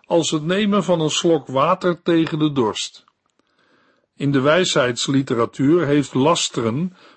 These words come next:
meestal de betekenis van het spotten met God en zijn gezag. De woorden van Elihu herinneren aan de woorden van Elifas uit Job vijftien.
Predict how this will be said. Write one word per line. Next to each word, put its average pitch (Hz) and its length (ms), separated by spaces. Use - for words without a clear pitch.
meestal 175 540
de 147 100
betekenis 170 800
van 143 240
het 143 180
spotten 196 540
met 127 200
God 202 340
en 165 220
zijn 156 300
gezag. 139 600
De 139 100
woorden 214 360
van 160 260
Elihu 156 680
herinneren 165 640
aan 143 220
de 147 80
woorden 120 320
van 147 240
Elifas 156 880
uit 139 260
Job 156 240
vijftien. 160 680